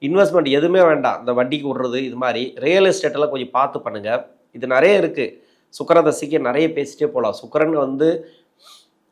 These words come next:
சுக்கிரதசைக்கு நிறைய பேசிட்டே போலாம். இன்னொரு விஷயம் என்னன்னாக்கா,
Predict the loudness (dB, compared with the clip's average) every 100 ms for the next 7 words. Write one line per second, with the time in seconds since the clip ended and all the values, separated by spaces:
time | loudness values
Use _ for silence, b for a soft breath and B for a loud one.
0 | _ -8 0 2 2 -2 -4 -2 2 4
1 | 4 2 0 -2 -4 -2 -4 -4 -6 2
2 | 4 4 4 2 4 2 2 4 2